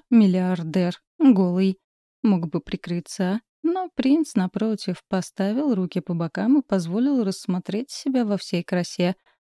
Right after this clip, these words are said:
Буквально. В полный рост и совсем без одежды, естественно. Я сглотнула. Пирсинг бросался в глаза так вызывающе. Я буквально не могла не пялиться в это колечко, продетое через отверстие.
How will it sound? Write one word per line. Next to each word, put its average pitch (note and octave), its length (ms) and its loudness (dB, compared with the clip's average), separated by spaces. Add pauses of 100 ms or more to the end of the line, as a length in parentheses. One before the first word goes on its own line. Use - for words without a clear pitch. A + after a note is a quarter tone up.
(180)
Буквально. F3+ 800 0 (280)
В - 160 -20
полный F#3 360 0
рост F3+ 340 -6
и G3 40 -6
совсем F3+ 420 -2
без F3+ 140 0
одежды, F#3 380 0
естественно. G3 600 -2 (480)
Я G#3 320 4
сглотнула. F#3+ 840 0 (400)
Пирсинг G3+ 500 -2
бросался G3 640 -2
в G3+ 60 -4
глаза F3 440 -2
так - 220 -12
вызывающе. F#3 880 -2 (300)
Я G3 220 2
буквально F#3 680 0
не F#3 100 2
могла G3+ 360 2
не F3+ 240 0
пялиться F#3 520 -2
в A#3 80 -2
это G3 200 -2
колечко, F#3+ 640 0 (420)
продетое F#3 640 -2
через F#3+ 320 0
отверстие. F#3+ 720 -2